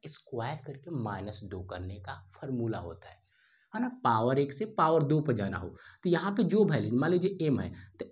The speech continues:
एम के स्क्वायर करके माइनस दो किया जाता है। बातें समझ में आई? चलो, तो हम इसका स्क्वायर करेंगे, तो पाँच का स्क्वायर पच्चीस, पच्चीस और इसका स्क्वायर करेंगे तो दो, पच्चीस दूना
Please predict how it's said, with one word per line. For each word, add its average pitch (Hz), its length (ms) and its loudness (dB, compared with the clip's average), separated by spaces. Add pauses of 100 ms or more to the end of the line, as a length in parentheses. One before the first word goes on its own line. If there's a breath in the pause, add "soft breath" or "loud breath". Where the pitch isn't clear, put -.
एम 208 200 6
के 226 140 2
स्क्वायर 190 320 2
करके 185 280 -2
माइनस 123 440 2
दो 127 200 0
किया 101 240 -6
जाता 87 300 -8
है। - 80 -14 (160)
बातें 160 280 -2
समझ 196 280 2
में 190 160 0
आई? 196 140 -2 (140)
चलो, 87 300 -4 (500 soft breath)
तो 151 60 -4
हम 233 360 0
इसका 196 260 0 (160)
स्क्वायर 175 440 4
करेंगे, 101 280 -4
तो 160 120 -6
पाँच 185 300 4
का 208 80 -4
स्क्वायर 214 360 0
पच्चीस, 240 380 -4 (100)
पच्चीस 170 360 0 (360 loud breath)
और 160 200 2
इसका 165 220 2
स्क्वायर 196 260 2
करेंगे 185 180 0
तो 170 80 0
दो, 117 300 0 (360 loud breath)
पच्चीस 185 320 -2
दूना 202 240 -6